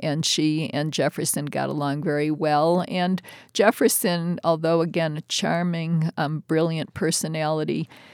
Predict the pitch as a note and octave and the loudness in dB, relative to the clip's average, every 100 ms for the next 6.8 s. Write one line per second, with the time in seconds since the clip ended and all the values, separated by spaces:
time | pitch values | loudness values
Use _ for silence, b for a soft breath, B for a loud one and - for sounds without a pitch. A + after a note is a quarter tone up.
0 | B B B - A#3+ A3+ A3+ G#3 F#3+ - | B B B -2 2 4 6 6 4 -4
1 | - G#3 G3 F#3+ F#3 F3+ F3+ - F#3 D3+ | 0 2 4 2 2 -2 -6 -4 -2 2
2 | F3 F3+ E3+ D#3+ - E3 D#3+ D3+ C#3+ - | 4 4 4 -2 -2 -2 0 -2 -4 0
3 | D3+ D3 - C3+ - D3 C#3 C3+ B2+ C#3 | 0 0 -2 -4 -4 -4 -4 -6 -6 -4
4 | C#3 C#3+ D3+ - - E3 C#3+ C3+ B2+ - | -4 -4 -6 -8 -8 -8 -6 -6 -6 -6
5 | - - - D3+ D#3 F3 G#3 A3 F#3+ E3+ | -8 -8 -6 -4 -2 -2 0 0 2 0
6 | D#3+ - - E3 E3+ E3 D#3 | -2 -8 -4 -2 0 -2 -4